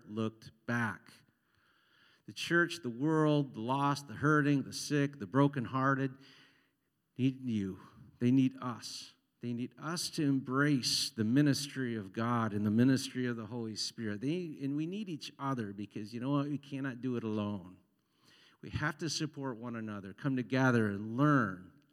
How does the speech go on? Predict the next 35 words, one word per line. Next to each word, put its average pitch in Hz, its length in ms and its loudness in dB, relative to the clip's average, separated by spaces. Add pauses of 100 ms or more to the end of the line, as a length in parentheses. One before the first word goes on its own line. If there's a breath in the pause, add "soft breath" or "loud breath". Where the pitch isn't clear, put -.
(220 soft breath)
Learn 196 300 -2
from 117 300 -4
one 101 160 -8
another 92 400 -12
and 107 160 -8
learn 131 220 2
from 113 240 -8
him 113 300 -4
and 95 120 -10
step - 400 -8
into 151 220 6
the 117 120 0
things 127 360 -2
he 113 160 -10
has 113 280 -8
for - 160 -14
you. 95 120 -12
It's 90 100 -6
important 143 640 4
that 127 160 -2
we 135 220 -2
as 113 120 -8
a 117 60 -12
collective 110 560 -8
group 101 300 -4
embrace 110 520 -2
this 117 280 -8
truth, - 580 -8 (1000 soft breath)
not 135 300 0
for 143 180 -4
so 135 220 -2
much 127 220 -2
for 104 200 -12
our 110 200 -10
sake, 101 340 -14